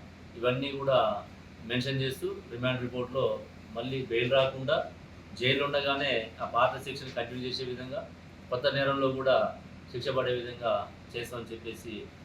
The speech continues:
తెలియజేస్తూ, ఇట్లాంటి వాళ్ళని మరి, ఆ, సొసైటీలో కూడా మీడియా ద్వారా అప్పీల్ ఏం చేస్తున్నామంటే ఎక్కడైనా అనుమానంగా జైలు నుంచి బయటకు వచ్చిన వాళ్ళ మీద కానీ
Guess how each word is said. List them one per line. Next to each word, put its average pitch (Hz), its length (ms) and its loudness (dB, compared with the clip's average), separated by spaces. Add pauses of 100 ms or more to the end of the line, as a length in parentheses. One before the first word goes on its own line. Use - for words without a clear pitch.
(220)
తెలియజేస్తూ, 120 480 -2 (220)
ఇట్లాంటి 139 300 4
వాళ్ళని 139 340 6
మరి, 127 360 0 (440)
ఆ, 113 260 -4
సొసైటీలో 147 460 2
కూడా 139 120 2
మీడియా 139 260 4
ద్వారా 139 200 6
అప్పీల్ 135 180 0
ఏం 135 160 2
చేస్తున్నామంటే 127 480 -4
ఎక్కడైనా 143 360 -2
అనుమానంగా 143 840 4 (360)
జైలు 135 220 4
నుంచి 135 140 -2
బయటకు 127 300 2
వచ్చిన 135 160 -4
వాళ్ళ 127 160 2
మీద 123 240 -4
కానీ 120 260 -6